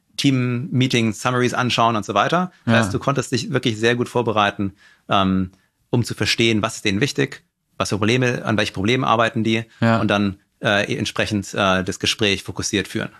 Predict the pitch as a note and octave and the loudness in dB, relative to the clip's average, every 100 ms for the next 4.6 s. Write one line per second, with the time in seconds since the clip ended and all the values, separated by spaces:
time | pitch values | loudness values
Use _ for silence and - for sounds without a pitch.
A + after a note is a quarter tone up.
0 | _ A#2 G#2+ - - G3 - _ - - | _ 0 0 -2 -2 -2 -4 _ -20 -20
1 | _ C3 A#2+ B2 A#2+ - B2+ C#3 C#3+ C#3+ | _ 0 2 2 0 -2 2 2 2 2
2 | C#3 B2 B2+ B2 - A2 - G#2+ A#2 - | 2 2 2 2 2 0 2 2 2 0
3 | F2 F2 E2+ E2+ A#2+ D3 - F#2 - - | 0 2 0 2 2 0 0 0 -2 -10
4 | - _ - A2 G#2 G2+ | -20 _ 0 2 4 2